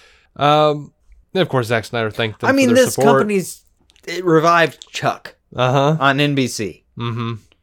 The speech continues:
Speaker 2: which required about three and a half million viewers at the time.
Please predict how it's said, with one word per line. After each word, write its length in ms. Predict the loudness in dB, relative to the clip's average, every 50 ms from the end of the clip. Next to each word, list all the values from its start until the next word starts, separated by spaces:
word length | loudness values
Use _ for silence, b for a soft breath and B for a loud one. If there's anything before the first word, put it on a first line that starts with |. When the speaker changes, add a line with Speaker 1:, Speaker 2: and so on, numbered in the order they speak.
| _ _
Speaker 2:
which 400 | -4 -4 -4 -2 -4 -10 -18 _ _ _ -6
required 640 | -4 -4 -4 -2 0 2 2 4 4 2 2 0
about 500 | 0 2 2 4 4 2 0 -2 _ _ -4
three 140 | -4 -2
and 60 | -2 0
a 20 |
half 180 | -2 -2 -2 -4
million 380 | -6 -6 -6 -6 -6 -6 -6 -4
viewers 320 | -4 -4 -2 -4 -4 -4
at 140 | -6 -8 -8
the 40 | -12
time. 280 | -16 -16 -16 -16 -18